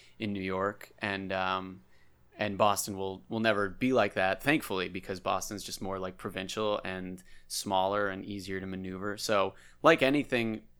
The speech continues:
I think, related to the arts, like, I find Boston to be more manageable, but also to, like, have an art scene that's pretty, I think it could be a lot better, but I think it's,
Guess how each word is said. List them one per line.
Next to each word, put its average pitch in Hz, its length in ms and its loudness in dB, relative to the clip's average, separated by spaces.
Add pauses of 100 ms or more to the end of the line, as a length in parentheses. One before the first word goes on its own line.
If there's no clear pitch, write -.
(480)
I 104 100 -2
think, 127 260 -4
related 104 320 0
to - 80 -6
the 101 120 -2
arts, 101 240 2
like, 95 320 -2
I 101 120 2
find 104 280 0
Boston 101 360 0
to - 100 -10
be 104 120 -6
more 101 180 -2
manageable, 104 640 -2
but 104 140 0
also 98 260 -4
to, 98 80 -4
like, 101 240 -4
have 92 380 2
an 92 100 -4
art 95 220 -4
scene 95 300 -8
that's 92 160 -10
pretty, 101 520 -6 (320)
I 104 80 -2
think 113 200 0
it 101 80 -4
could 113 100 0
be 107 100 0
a 101 60 4
lot 98 220 6
better, 98 260 4
but 123 140 0
I 95 100 0
think 98 300 -8
it's, - 240 -6